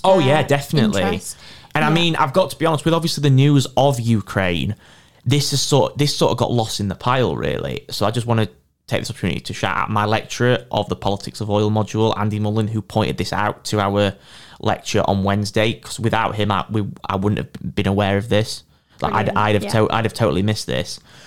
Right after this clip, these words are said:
Speaker 1: But no, it's like you were saying, is that we can't go, we can't really talk about what this, what this treaty is gonna contain, because it's just an agreement for
Speaker 2: Yeah.
Speaker 1: now. Um,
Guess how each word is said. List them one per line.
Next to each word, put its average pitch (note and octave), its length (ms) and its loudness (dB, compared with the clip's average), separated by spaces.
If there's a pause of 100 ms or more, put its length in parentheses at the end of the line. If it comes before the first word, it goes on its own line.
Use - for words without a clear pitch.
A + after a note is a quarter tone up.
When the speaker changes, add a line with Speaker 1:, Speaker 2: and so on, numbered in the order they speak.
(180)
Speaker 1:
But C3 120 2
no, D3+ 220 4
it's - 160 0
like C3 160 2
you C#3+ 80 4
were D3 60 4
saying, G2+ 220 0
is G2+ 80 -2
that A2 100 0
we B2 80 2
can't E3+ 420 2
go, D3+ 280 4 (340)
we D3 80 2
can't E3+ 260 2
really E3+ 160 2
talk D3+ 340 2
about - 260 0
what B2+ 280 2
this, B2 260 0 (920)
what C#3 180 2
this C3 120 2
treaty - 200 -2
is - 80 -2
gonna B2 140 2
contain, A2+ 420 0
because A2 160 -4
it's - 140 -4
just C#3 240 0
an B2 80 4
agreement A#2 680 2
for - 140 -6
Speaker 2:
Yeah. - 220 -2 (800)
Speaker 1:
now. G2+ 80 2
Um, F#2 260 -2